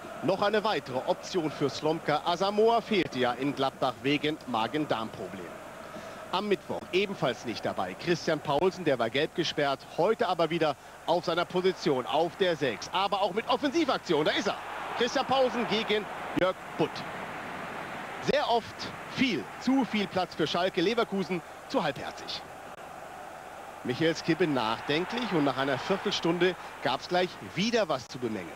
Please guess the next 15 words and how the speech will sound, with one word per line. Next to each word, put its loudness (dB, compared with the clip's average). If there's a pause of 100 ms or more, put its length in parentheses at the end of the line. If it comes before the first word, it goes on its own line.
(1120)
Der 2
Zweikampf 2
von 0 (120)
Atierson 2
gegen 4
Rafinha. 2
Was -2
war 0
das -6
denn -6
für 2
ein 0
Zweikampfverhalten? -2 (2000)
Atierson 2
wird 4